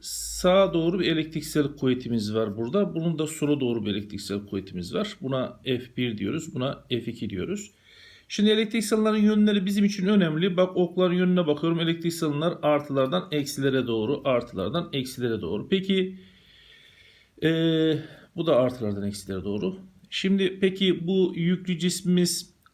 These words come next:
artılara yaklaştığına göre bunun yükünün işareti eksi olmalıdır. Zıt yükleri birbirine çeker mantığından. E, dolayısıyla arkadaşlar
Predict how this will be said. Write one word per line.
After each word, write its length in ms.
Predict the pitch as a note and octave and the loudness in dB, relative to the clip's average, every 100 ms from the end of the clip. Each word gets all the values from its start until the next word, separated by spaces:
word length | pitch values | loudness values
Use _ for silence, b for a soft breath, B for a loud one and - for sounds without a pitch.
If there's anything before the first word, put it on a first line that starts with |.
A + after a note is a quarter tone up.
| - | 2
artılara 520 | D#3+ E3 - F3 E3 | 2 2 2 2 4
yaklaştığına 720 | E3 D#3+ E3 D#3 - D#3+ D3+ | 2 0 -2 -2 -2 0 0
göre 400 | C3+ C#3 E3+ E3+ | 2 2 0 -2
bunun 180 | E3 D#3+ | -2 -2
yükünün 500 | D3 D#3+ D#3 D#3 D#3 | -2 -4 -2 -4 -4
işareti 500 | D3 D3+ C#3+ C#3+ G#3 | -2 0 0 0 -4
eksi 400 | - D3+ - D#3 | -2 -4 -2 -2
olmalıdır. 440 | C3 B2 A#2 F3 | 0 0 0 -2
Zıt 380 | F3 D3+ D#3+ - | -2 -2 -4 -4
yükleri 340 | C3 - C#3 | -6 -2 -2
birbirine 440 | C#3 C3 B2+ C3 C3 | -2 -4 -2 -2 -2
çeker 440 | D3 C#3 C#3+ C3+ - - b b b b | -4 -2 -2 -2 -8 -20 b b b b
mantığından. 800 | B2 B2+ A#2+ B2 B2 E3 G#3+ - | -2 0 0 -2 -2 0 0 0
E, 280 | D3+ D3 C#3+ C#3 | -2 -2 -4 -2
dolayısıyla 580 | D#3+ E3+ E3+ - F3+ E3 | 2 2 2 0 0 2
arkadaşlar 540 | E3 E3 D#3+ E3+ E3 | 0 0 0 0 -2